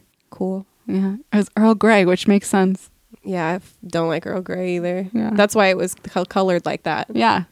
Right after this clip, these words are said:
Speaker 2: That's, yeah.
Speaker 1: Um,
Speaker 2: I'm re-, the second half, I'm ready for the second half. I think it's gonna be ev-, if, if they, if it's, if it is good like this one, I think it'll be even more, more, it'll be even better. Unfortunately, it's, like, slated to come out, uh,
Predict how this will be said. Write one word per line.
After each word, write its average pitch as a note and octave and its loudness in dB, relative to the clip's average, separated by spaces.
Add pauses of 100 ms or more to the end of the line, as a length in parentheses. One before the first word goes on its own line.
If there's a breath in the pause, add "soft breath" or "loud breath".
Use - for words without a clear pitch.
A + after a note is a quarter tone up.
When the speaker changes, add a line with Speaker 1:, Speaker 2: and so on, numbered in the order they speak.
(220)
Speaker 2:
That's, G3+ 0
yeah. F3+ 0 (580)
Speaker 1:
Um, F3 0
Speaker 2:
I'm C#4 2
re-, D4+ 2
the C4 0
second D4 0
half, C4 0
I'm A#3+ 2
ready A3+ 2
for A3+ 0
the A3 2
second G#3+ -2
half. G#3 2
I G#3 0
think G3 0
it's F#3+ -2
gonna F#3+ 0
be F3+ -2 (220)
ev-, F#3 -4
if, E3+ -2
if G3+ 0
they, A#3+ 2
if G#3+ 0
it's, - -2 (300)
if A3 0
it A#3+ 2
is F#3+ 0
good G#3+ 2
like F#3+ 0
this - -4
one, G3 2
I E3+ 0
think F3+ 0
it'll E3+ -4
be E3+ -4
even E3+ -2
more, G#3+ 2 (140)
more, A3 0 (600)
it'll F#3+ 0
be F#3 0
even F3 0
better. A3+ 2 (400 loud breath)
Unfortunately, A3 2 (100)
it's, G3+ -4
like, F#3 -2
slated F#3+ -2
to G3+ -2
come F#3 0
out, F3 2 (320)
uh, E3+ 0